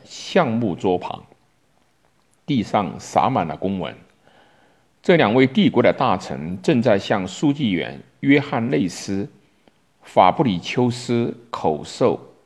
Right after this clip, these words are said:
信件和文件的评注。波西米亚处在宽容君主的治下，笃信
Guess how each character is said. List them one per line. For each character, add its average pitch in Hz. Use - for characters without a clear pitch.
信 98
件 98
和 85
文 92
件 120
的 71
评 78
注。 120
波 190
西 196
米 143
亚 110
处 -
在 87
宽 175
容 95
君 165
主 98
的 67
治 92
下， 82
笃 98
信 101